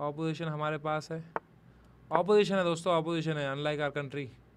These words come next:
we have opposition। Ah, what to do, what to do? If he goes here, can we do this?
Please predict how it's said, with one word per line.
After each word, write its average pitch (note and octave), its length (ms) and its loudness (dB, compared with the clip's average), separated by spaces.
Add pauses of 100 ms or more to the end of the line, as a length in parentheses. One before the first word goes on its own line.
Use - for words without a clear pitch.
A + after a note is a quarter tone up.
(100)
we C#3 140 -6
have D3 180 0
opposition। C3 500 -4 (1600)
Ah, D3 420 -10
what C#3+ 160 -6
to D3+ 80 -10
do, D#3 120 -6
what D#3 180 -6
to D#3 80 -10
do? G3 420 0 (2500)
If D#3 120 -12
he D#3+ 80 -8
goes E3+ 200 -4
here, G#3 140 -2
can G3+ 300 -4
we A#3+ 100 -4
do G#3+ 140 -2
this? G#3 480 -2